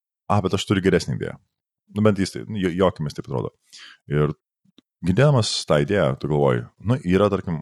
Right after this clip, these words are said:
aštuoniasdešimt procentų gera kaip mano.“ Ir,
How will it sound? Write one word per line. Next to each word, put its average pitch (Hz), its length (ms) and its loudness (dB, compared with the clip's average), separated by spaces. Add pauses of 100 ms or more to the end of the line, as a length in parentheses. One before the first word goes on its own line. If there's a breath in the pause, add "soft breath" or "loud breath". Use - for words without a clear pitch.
aštuoniasdešimt 90 560 -4
procentų 78 360 -2
gera 73 160 0
kaip - 200 -10
mano.“ 120 320 2 (1000 loud breath)
Ir, 76 540 0